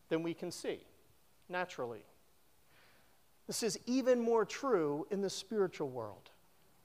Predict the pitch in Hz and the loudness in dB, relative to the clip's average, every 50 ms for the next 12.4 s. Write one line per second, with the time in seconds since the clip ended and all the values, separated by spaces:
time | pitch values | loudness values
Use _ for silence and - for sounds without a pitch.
0 | _ - 202 196 196 185 175 180 - - - 262 262 262 254 254 226 - - 262 | _ 4 6 8 8 8 6 4 0 2 4 8 8 10 8 8 6 4 2 4
1 | 247 233 233 226 196 208 214 - - - 247 233 220 208 185 180 165 - - 208 | 4 6 6 4 4 2 0 0 4 6 8 8 8 8 6 2 0 0 2 2
2 | 208 208 208 202 196 180 202 214 220 220 208 185 165 156 147 143 170 - - 170 | 2 4 2 2 2 4 4 4 6 6 6 6 4 2 2 -2 -4 -4 -4 -2
3 | 175 170 - 170 175 165 180 180 190 226 262 269 269 262 262 226 - - - 262 | -2 -2 0 0 -2 -2 -2 -2 0 2 2 2 2 2 0 -2 -4 -6 -4 -2
4 | 247 240 226 - - - - 190 - - - - 277 277 254 208 175 165 160 156 | 0 0 -2 -4 -4 0 0 0 0 0 -4 -4 -2 0 0 2 2 2 2 0
5 | 151 - - - - - - - - - - 196 202 208 214 220 226 220 - - | 0 -4 -14 -20 -20 -20 -20 -20 -10 -4 -2 0 2 2 2 4 2 2 0 -2
6 | 233 - - 196 202 233 240 240 220 - - - 202 185 170 175 - - 185 202 | -6 -6 -6 -6 -2 0 0 0 0 -4 -6 -2 0 0 0 0 -2 -2 -2 0
7 | 214 220 233 208 - - 185 165 156 - - - 247 240 226 - - - 175 190 | 2 2 2 2 2 4 4 4 2 0 2 4 4 4 4 2 -6 -8 -4 -2
8 | 185 165 156 156 160 185 214 233 226 - 226 220 - - 202 175 175 165 175 175 | -2 -2 -2 -2 2 4 6 6 6 4 0 -6 -6 -4 -2 0 0 0 0 -2
9 | 170 151 156 143 131 - - - 269 262 254 240 214 196 180 - - 180 175 175 | -4 -4 -4 -6 -6 -8 -6 -4 -2 -2 -2 0 0 0 0 2 2 4 4 4
10 | 165 175 143 170 151 - - - 185 185 - - - - 190 165 151 143 131 - | 4 2 0 -2 -4 -6 -2 0 0 0 0 -2 -4 0 2 2 2 0 -2 -6
11 | - - - - - - - 180 175 175 165 190 185 - - 202 180 147 - - | -12 -20 -20 -20 -20 -10 -6 -4 -4 0 2 2 2 2 0 -8 -8 -8 -8 -4
12 | - 165 160 156 151 143 135 | -2 0 0 0 -2 -2 -4